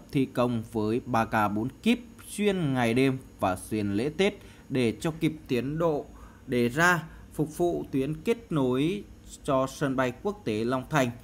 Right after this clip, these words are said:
Như vậy, sân bay quốc tế Long Thành đã ấn định ngày bay thương mại, đó chính là ngày mùng hai tháng chín năm hai nghìn không trăm hai mươi sáu. Đây là ngày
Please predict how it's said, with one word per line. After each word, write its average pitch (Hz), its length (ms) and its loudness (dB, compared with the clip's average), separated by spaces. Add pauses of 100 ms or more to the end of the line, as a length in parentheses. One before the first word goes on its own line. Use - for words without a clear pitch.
(300)
Như 139 140 0
vậy, 139 260 2
sân 120 220 -6
bay 117 220 -2
quốc 175 120 -4 (100)
tế 104 180 0
Long 127 280 -2
Thành 120 260 0 (260)
đã 151 360 4
ấn 190 300 -2
định 127 440 -2
ngày 135 280 2
bay 170 400 0
thương 170 200 -2
mại, 160 200 4 (100)
đó 104 320 -4
chính 139 240 -4
là 131 100 0
ngày 98 240 -2
mùng 98 300 -2
hai 156 400 0
tháng 131 180 -6 (120)
chín 135 180 0 (100)
năm 117 180 -2
hai 107 120 -2
nghìn 101 200 -2 (120)
không 104 260 -4
trăm 110 240 -2
hai 147 260 0
mươi 147 260 0
sáu. 127 440 -6 (380)
Đây 208 280 6 (260)
là 120 200 -2
ngày 131 400 0